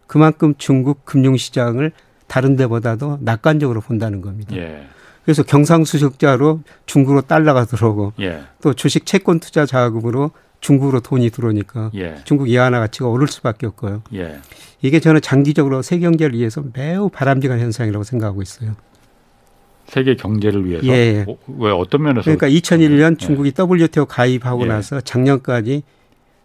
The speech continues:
Speaker 1: 예, 대미 무역 흑자가 오조 팔천억 달러였습니다.
Speaker 2: 예.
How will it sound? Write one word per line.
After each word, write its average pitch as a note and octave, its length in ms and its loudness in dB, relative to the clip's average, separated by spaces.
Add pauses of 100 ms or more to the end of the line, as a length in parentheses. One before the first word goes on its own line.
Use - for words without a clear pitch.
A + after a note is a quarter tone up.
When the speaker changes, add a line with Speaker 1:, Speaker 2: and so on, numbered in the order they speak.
(180)
Speaker 1:
예, A2+ 240 -2
대미 C#3+ 360 4
무역 C3 340 2
흑자가 B2 240 -4
오조 C3 480 -2
팔천억 F#3 500 -2
달러였습니다. G#2 800 -6
Speaker 2:
예. F2 360 -6